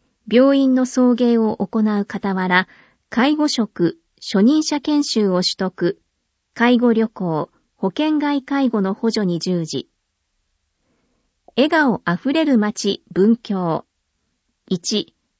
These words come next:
老後も安心し、生きがいを持って暮らせる文京区。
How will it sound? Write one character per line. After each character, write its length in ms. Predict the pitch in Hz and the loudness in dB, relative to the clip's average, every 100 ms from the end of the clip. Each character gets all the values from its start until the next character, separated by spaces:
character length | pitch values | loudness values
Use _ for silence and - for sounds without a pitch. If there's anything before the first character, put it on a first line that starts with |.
| _ | _
老 240 | - 208 247 | 0 2 4
後 140 | 247 | 2
も 240 | 233 226 185 | 2 0 -2
安 180 | 208 | -2
心 260 | 226 214 220 | -2 0 -2
し、 300 | - 196 196 _ _ _ | 0 -2 -2 _ _ _
生 80 | 180 | -8
き 180 | 170 285 | 0 0
が 140 | 294 | 2
い 80 | 277 | 0
を 100 | 285 | 0
持 140 | 262 277 | 0 0
っ 40 | |
て 180 | - 220 | -2 -6
暮 160 | - | -2
ら 120 | 202 220 | -2 -2
せ 180 | 226 | -2
る 160 | 208 202 | 0 0
文 260 | - 196 226 | 2 0 0
京 280 | - 190 | -2 -4
区。 300 | - - 151 | -6 -8 -8